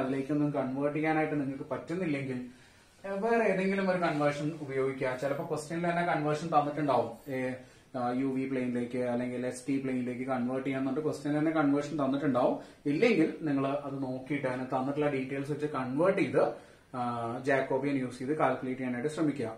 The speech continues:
ഓക്കെ, നമുക്ക് എന്തായാലും ഒരു ക്വസ്റ്റ്യൻ ചെയ്യാം ഇതില്. ഓക്കെ, അപ്പൊ ഇതിലൊരു ക്വസ്റ്റ്യൻ നോക്കിക്കോളൂ നിങ്ങള്. Evaluate double integral over R X plus y the whole square D X D Y, where R is the parallelogram in X Y plane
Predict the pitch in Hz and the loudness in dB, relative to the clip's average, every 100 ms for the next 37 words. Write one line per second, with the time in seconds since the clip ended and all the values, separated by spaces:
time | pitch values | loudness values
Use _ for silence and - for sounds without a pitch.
0 | - 156 - - - - 156 156 156 156 | -4 0 0 -2 -8 0 2 6 6 6
1 | 151 147 170 156 139 123 120 117 - - | 2 0 -2 0 0 0 -2 -2 -2 -6
2 | - - _ - - - - - 175 - | -20 -20 _ -20 -20 -20 -8 -2 0 0
3 | - - 185 208 214 220 220 202 202 202 | -4 -2 2 4 10 10 10 6 4 6
4 | 185 156 156 151 147 160 226 - - - | 8 8 8 8 8 8 8 4 -10 -4
5 | 170 185 208 202 202 226 226 - 160 165 | 2 8 8 10 12 12 8 -2 2 2
6 | 185 190 202 196 196 180 165 147 156 247 | 4 4 4 8 10 12 12 10 10 6
7 | - - - - 160 - 208 208 214 220 | -6 -18 -16 -6 -6 -4 2 2 8 8
8 | 220 214 180 170 170 - 180 175 170 - | 10 8 10 8 4 4 8 8 6 2
9 | 147 156 170 175 - 156 135 135 - - | 2 4 4 2 0 2 4 4 2 -4
10 | - - 156 156 - 160 165 208 220 220 | -18 -8 2 4 4 8 8 10 6 4
11 | - 175 170 170 185 175 185 185 180 170 | 4 6 6 6 4 6 6 6 4 -2
12 | 170 160 147 - 170 175 175 147 143 180 | -2 -2 -6 4 6 6 4 0 0 -2